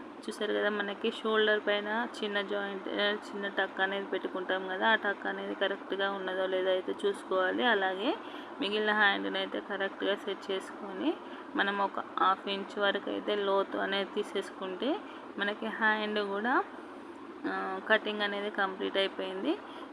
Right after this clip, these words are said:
చూసారు కదండి, ఇలా చిన్న మార్కింగ్ చాక్ పీస్తో అయితే మార్కింగ్ పెట్టుకోవాలి. అలాగే ఫ్రంట్ పార్ట్కి కూడా ఇలా మనము లైనింగ్ అనేది జాయిన్ చేసి ఎక్స్ట్రాస్ అనేది కటింగ్ చేసిన తర్వాత ఇలా మార్కింగ్స్ అయితే పెట్టేసుకొని,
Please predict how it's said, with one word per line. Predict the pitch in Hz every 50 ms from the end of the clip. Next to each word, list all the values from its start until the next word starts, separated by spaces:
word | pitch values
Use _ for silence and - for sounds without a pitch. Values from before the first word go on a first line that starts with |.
| - - 226
చూసారు | 208 - 214 196 202
కదండి, | 202 196 190 196 196 190 202 233 262 294 - - -
ఇలా | 196 202 208 208
చిన్న | 208 - - 214 202 208 202
మార్కింగ్ | 196 196 196 196 196 196 - 202 202 202 202 196 196 190 - - - - - - - - - -
చాక్ | - - 214 208 - - 220
పీస్తో | 214 - - - 208
అయితే | 196 190 190 - 208
మార్కింగ్ | 208 208 202 196 196 196 - 208 202 202 202 196
పెట్టుకోవాలి. | 202 190 - - - 190 190 185 185 185 208 262 330 - - - - - - - - - -
అలాగే | 196 208 208 208 214 220 220
ఫ్రంట్ | 220 - - 220 208 208 202 208 - 214
పార్ట్కి | 208 208 220 - - - 202 196
కూడా | 196 190 190 202 226 262 311 330 - - - - - - - - - -
ఇలా | - 196 208 208 208 208 - - - - - - - - -
మనము | 196 202 202 202 208
లైనింగ్ | 208 202 202 202 202 202 202 202
అనేది | 202 202 202 202 202 196
జాయిన్ | 196 202 196 196 196 190
చేసి | 202 202 202 - 220
ఎక్స్ట్రాస్ | 196 190 185 - - 208 196 196 - -
అనేది | 208 196 196 196 196
కటింగ్ | - 190 185 - 202 196 196 - 95
చేసిన | 95 190 - - 190 185
తర్వాత | 190 190 185 185 185 185 - - 202 262 330 339 - - - - - - - -
ఇలా | 202 208 208
మార్కింగ్స్ | 208 208 208 202 202 202 202 - - 226 220 220 - -
అయితే | 214 202 208 208
పెట్టేసుకొని, | 202 - 196 190 - 196 208 - - - - 196 190 185 208 247 311 359